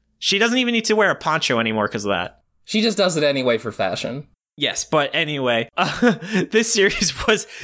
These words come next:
Speaker 1: eighteen chapters in two volumes. Let's keep powering through this series, but I know it's gonna be very hard to actually
Speaker 2: Oh,
Speaker 1: talk about
Speaker 2: boy.
Speaker 1: it. But try as we might, we are champions of the medium, so let's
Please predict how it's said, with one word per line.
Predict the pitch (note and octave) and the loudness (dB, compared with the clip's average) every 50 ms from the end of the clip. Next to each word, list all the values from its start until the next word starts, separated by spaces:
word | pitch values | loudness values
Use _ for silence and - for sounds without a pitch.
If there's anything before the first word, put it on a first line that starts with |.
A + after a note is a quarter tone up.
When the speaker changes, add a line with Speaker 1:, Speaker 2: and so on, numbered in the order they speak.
| D#3 - - | -4 -2 0
Speaker 1:
eighteen | E3 F#3+ G3+ - - G#3+ G#3 G3 | 0 0 0 0 0 0 0 2
chapters | - F#3+ E3+ F#3 - F#3+ F3+ E3 F3+ | 2 2 0 0 0 -2 -2 0 2
in | E3+ | 2
two | - - F3+ E3 | 2 2 2 2
volumes. | D3+ D3 C#3+ D3 D3 C#3 C#3 C#3 C3+ C3 - - - | 2 4 4 4 4 2 0 -2 -4 -8 -10 -8 -4
Let's | B2 A#2+ A#2+ - - - | 0 0 0 0 0 -2
keep | - - - F#3+ - - | -2 -2 -4 -4 -4 -4
powering | - D#3+ D#3 D3+ C#3 C3 A#2 G#2+ | -4 -4 -2 -2 -2 -4 -6 -6
through | - - - C#3 C3+ C3 B2+ | -4 -2 2 4 4 4 4
this | B2 A2+ - - | 2 2 0 0
series, | - B2 A#2+ A2+ A2 G#2+ G2 | 0 0 0 2 2 2 0
but | - - B2+ A#2+ | 0 0 0 0
I | A#2+ | 2
know | B2+ D3 D3 | 2 2 0
it's | C#3+ - | 2 2
gonna | C#3+ C#3 | 2 2
be | C3+ B2+ | 2 2
very | C3+ C3+ C3+ B2+ | 2 2 2 2
hard | C3 C3 B2 - | 2 0 -2 0
to | - A#2+ | -2 0
actually | G#2 A#2+ A#2+ - A2+ A#2 A#2 | 0 0 0 2 2 4 4
Speaker 2:
Oh, | |
Speaker 1:
talk | A#2 A#2 A#2 A#2 | 4 4 2 0
about | F#2+ - - F#2 | -2 -2 -2 -2
Speaker 2:
boy. | G2 G2 | -2 -4
Speaker 1:
it. | - - - _ _ _ _ | -6 -8 -12 _ _ _ _
But | - D#3 D#3 D#3 D3+ - - _ _ _ _ _ - | 0 0 0 0 -2 -6 -14 _ _ _ _ _ -4
try | - E3+ D#3+ D#3+ | -2 0 0 0
as | D#3 D#3 - | 0 0 0
we | E3 D3+ | 0 0
might, | D3 C#3+ C#3+ C#3 A2+ | 2 2 0 0 -2
we | C3 C#3 C3+ | -2 0 0
are | C3 B2+ | 0 0
champions | - - D#3+ D#3 D3 D3 D3+ C#3+ C#3 | 0 0 0 0 0 -2 -2 -2 -2
of | D3 C#3+ | 0 0
the | C#3 C3 | 2 2
medium, | C3 B2+ C3 B2+ | 0 0 0 -2
so | B2 - B2 A2+ | -2 -2 -2 -2
let's | G#2+ A#2 C3 E3 - - - | 0 0 -2 -2 0 -2 -4